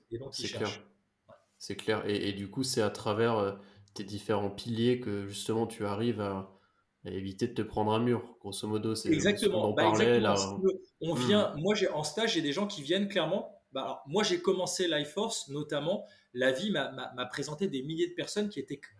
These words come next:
Speaker 1: cramées, en burn-out.
Speaker 2: Hmm.
Speaker 1: Cramées. Burn-out, burn-in, burn-out, mais surcharge neurocognitive, euh, euh, on appelle ça en anglais adrenal fatigue, donc les
Speaker 2: Hmm.
Speaker 1: surrénals complètement épuisés. Euh, c'est pas quand tu veux, tu peux,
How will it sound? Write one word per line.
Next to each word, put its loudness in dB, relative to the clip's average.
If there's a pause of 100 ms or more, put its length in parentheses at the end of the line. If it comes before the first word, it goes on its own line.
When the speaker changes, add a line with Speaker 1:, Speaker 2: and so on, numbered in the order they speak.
Speaker 1:
cramées, -4
en -6
burn-out. -2 (440)
Speaker 2:
Hmm. 0
Speaker 1:
Cramées. -4 (360)
Burn-out, 2
burn-in, 0
burn-out, -2
mais -8 (180)
surcharge -2
neurocognitive, -4 (320)
euh, -2 (220)
euh, -4
on -8
appelle -4
ça -4
en -4
anglais -4
adrenal -4
fatigue, -4
donc -8
les -6
Speaker 2:
Hmm. -4
Speaker 1:
surrénals 2
complètement -8
épuisés. -2 (340)
Euh, -6 (220)
c'est 2
pas 2
quand -2
tu -6
veux, 2
tu -10
peux, 0